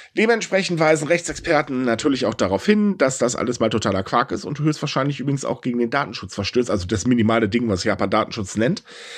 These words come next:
Äh, und, ähm, wenn das jetzt so weitergeht, ich glaub, das dauert nicht mehr lange, bis das Ding auch mal bei der Regierung landet und nach dem Motto, "Jetzt müssen wir was unternehmen", weil das nimmt halt immer schlimmere Ausmaße an.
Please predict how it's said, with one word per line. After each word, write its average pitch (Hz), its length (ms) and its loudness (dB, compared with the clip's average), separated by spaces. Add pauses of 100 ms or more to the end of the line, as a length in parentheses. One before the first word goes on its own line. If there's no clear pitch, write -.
(520)
Äh, 170 500 10
und, 180 360 -2
ähm, 170 520 4
wenn 170 120 2
das 165 100 0
jetzt 151 140 -4
so 127 140 0
weitergeht, 151 500 0
ich 165 140 0
glaub, 151 160 2
das 123 160 -2
dauert 107 200 4
nicht 107 120 -6
mehr 117 100 0
lange, 180 200 2
bis 196 180 -4
das 208 140 -4
Ding 185 120 -4
auch 170 160 -2
mal 185 80 2
bei 180 80 2
der 185 140 0
Regierung 127 400 2
landet 127 300 2
und 143 100 -2
nach 135 120 -2
dem 135 140 0
Motto, 127 160 2
"Jetzt 143 280 -2
müssen 117 260 0
wir 151 40 2
was 170 200 -2
unternehmen", 127 680 2
weil 98 120 0
das - 340 -4
nimmt 139 320 -2
halt 143 220 -4
immer 151 320 4
schlimmere 127 440 2
Ausmaße 95 600 0
an. 131 220 -4